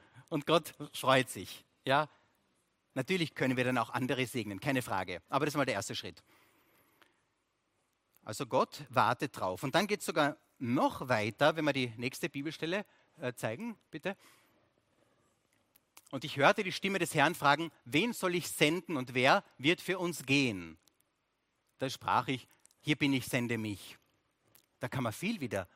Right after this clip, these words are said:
aus dem herauslesen. Das eine ist klar, der Mensch, der sagt, "Ja, hier bin ich, sende mich." Und das ist etwas, was wir in unseren Gebeten gerne, äh, erinnern, wo wir gerne dran denken und wo wir sagen, "Ja, sende mich, Gott, ich, ich bin bereit, schick mich hin, wo du willst." Und das ist ein gutes Gebet.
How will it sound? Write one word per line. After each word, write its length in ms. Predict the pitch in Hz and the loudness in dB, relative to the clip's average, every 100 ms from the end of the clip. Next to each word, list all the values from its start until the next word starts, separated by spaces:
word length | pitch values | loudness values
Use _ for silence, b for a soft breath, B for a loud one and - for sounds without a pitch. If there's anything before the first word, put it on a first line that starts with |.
| b | b
aus 160 | 107 110 | -10 -6
dem 140 | 123 | -4
herauslesen. 760 | 113 98 98 107 104 92 - 98 B B | -2 -4 -4 -6 -8 -8 -10 -14 B B
Das 160 | 135 | 0
eine 260 | 147 220 214 | 2 4 2
ist 180 | 170 - | -2 0
klar, 240 | 208 202 | 6 6
der 80 | 139 | 6
Mensch, 320 | 143 190 277 | 6 4 4
der 120 | - 160 | 2 2
sagt, 340 | 185 147 139 | 2 0 4
"Ja, 160 | 160 185 | 6 6
hier 160 | 180 | 4
bin 180 | - 165 | 2 0
ich, 140 | 123 | 0
sende 360 | - 185 208 165 | 2 4 4 2
mich." 280 | 113 95 - B B | 0 -6 -12 B B
Und 160 | 302 202 | 0 2
das 140 | 185 | 0
ist 140 | 240 190 | 0 -2
etwas, 280 | 202 208 | 0 0
was 140 | 180 160 | 0 0
wir 60 | |
in 40 | 170 | 0
unseren 280 | 160 165 147 | 0 0 0
Gebeten 440 | 139 190 226 156 | 0 0 0 2
gerne, 300 | 151 165 165 b b b b b - - _ _ | 4 4 2 b b b b b -20 -20 _ _
äh, 280 | 131 131 120 110 - | 2 4 4 0 -6
erinnern, 420 | 131 127 190 196 170 | -2 0 0 -2 -2
wo 100 | 135 | -2
wir 120 | 123 | 2
gerne 320 | 143 160 151 B B | 4 4 2 B B
dran 180 | 143 | 0
denken 320 | 120 196 - 196 | 2 0 0 -4
und 80 | |
wo 40 | 160 | -2
wir 60 | |
sagen, 180 | 147 147 | 0 2
"Ja, 220 | 151 240 - b b b _ - | 4 4 2 b b b _ -4
sende 400 | - 185 202 151 | 2 2 4 0
mich, 200 | 113 - | 0 -4
Gott, 220 | 101 - | -8 -8
ich, 180 | 123 170 | -10 -12
ich 120 | - | -6
bin 120 | 196 | -4
bereit, 360 | 180 160 151 - | -2 2 0 0
schick 180 | 208 | -4
mich 140 | 190 160 | -2 0
hin, 100 | 185 | 0
wo 80 | 160 | -2
du 100 | 143 | -2
willst." 320 | 160 110 - | -2 -2 -4
Und 120 | 113 | -8
das 100 | 143 | -6
ist 100 | 185 | -6
ein 80 | - | -6
gutes 300 | 285 - - | -4 -6 -6
Gebet. 380 | 151 104 - | -6 -8 -12